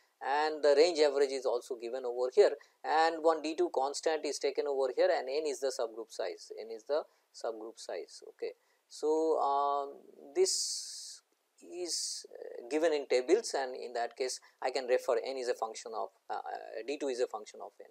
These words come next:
like that. Okay. So, upper control limit line is X double bar. This calculation I have from the data set. This is also known from the data set, and this N also subgroup size is pre-decided over here.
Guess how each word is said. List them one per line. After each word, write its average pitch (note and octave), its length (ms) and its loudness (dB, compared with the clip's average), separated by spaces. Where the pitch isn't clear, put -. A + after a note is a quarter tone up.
like - 220 -20
that. - 160 -10
Okay. - 180 -4
So, - 340 6
upper - 220 8
control G#3 300 8
limit F3 280 2
line E3 200 4
is C#3+ 160 0
X C#3 200 2
double C#3+ 300 6
bar. D#3 220 10
This F#3 160 4
calculation E3 560 0
I B2+ 280 0
have E3+ 240 6
from D3 160 -4
the C#3 80 2
data C#3 260 4
set. E3 200 2
This D3 180 -4
is F3 100 2
also D3+ 260 8
known D3 220 0
from D3 200 0
the C#3+ 60 0
data C3 300 4
set, F3+ 180 2
and D#3+ 320 2
this F4+ 180 -2
N G#3 160 4
also G4 240 2
subgroup E3 400 2
size D#3+ 260 4
is D3 140 -4
pre-decided D#3 640 2
over D3 260 4
here. G3 160 10